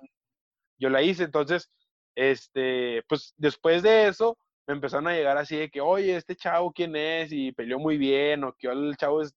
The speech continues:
excelente". O sea, nos empezaron a llegar oportunidades. Lamentablemente, pues, la vida no, no, nunca es como uno la,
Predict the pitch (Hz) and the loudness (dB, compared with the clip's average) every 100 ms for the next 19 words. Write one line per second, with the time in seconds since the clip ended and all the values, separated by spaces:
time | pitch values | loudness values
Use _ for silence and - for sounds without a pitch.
0 | _ - 120 127 147 151 143 - _ - | _ -6 -4 -2 -2 -4 -8 -12 _ -4
1 | 156 156 151 156 156 202 185 165 175 196 | 0 0 -2 -2 0 2 2 2 0 -4
2 | 185 156 131 135 165 - _ _ _ _ | -6 -6 -2 0 -2 -6 _ _ _ _
3 | _ - 131 139 139 156 180 180 185 185 | _ -4 -2 0 0 0 2 0 -2 -2
4 | 156 139 139 151 165 165 160 143 135 123 | 0 2 4 4 6 6 6 4 0 -2
5 | 120 117 113 120 127 131 127 131 131 131 | -4 -8 -12 -12 -10 -10 -10 -10 -10 -10
6 | 135 139 160 151 165 143 135 156 151 127 | -10 -4 -4 -4 -8 -8 -6 -2 0 0